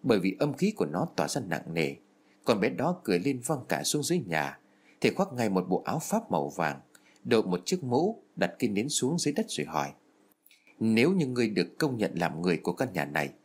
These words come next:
cớ sao lại làm hại tất cả những người ở đây? Hơn thế nữa, đứa bé kia chết rồi, sao ngươi còn bắt nó?" "Bọn chúng mua tao về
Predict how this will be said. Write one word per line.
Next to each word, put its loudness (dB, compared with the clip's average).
cớ 6
sao 0
lại 2
làm 0
hại -2
tất -2
cả 0
những -4
người 0
ở -2
đây? 0
Hơn 2
thế 2
nữa, 0
đứa 0
bé 0
kia 2
chết 0
rồi, -2
sao 2
ngươi 4
còn -2
bắt -2
nó?" 0
"Bọn 4
chúng 2
mua 2
tao -2
về 2